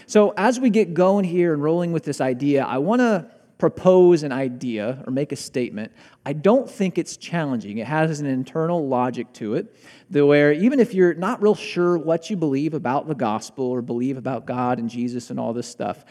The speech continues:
even if you're on the fence, we're glad you're here, by the way. We can hopefully help you navigate that. But even if you're not sure what you believe, I think you'll agree with this statement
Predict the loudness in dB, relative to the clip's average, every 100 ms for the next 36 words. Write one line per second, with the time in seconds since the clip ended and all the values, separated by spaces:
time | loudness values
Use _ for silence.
0 | -20 -14 0 2 2 -2 0 2 4 2
1 | -2 -2 -2 -2 -6 -8 -2 0 0 -2
2 | -2 0 0 -2 -6 -4 -4 -4 -6 -8
3 | -8 -10 -10 -10 -6 -4 -4 -6 -4 -4
4 | -4 -6 -8 -10 -10 -10 _ _ _ _
5 | _ _ 2 6 4 4 -2 2 2 2
6 | 0 0 0 0 2 4 4 0 -6 -2
7 | 0 2 2 2 -2 -4 0 2 4 2
8 | 0 -4 -6 -4 -4 -6 -20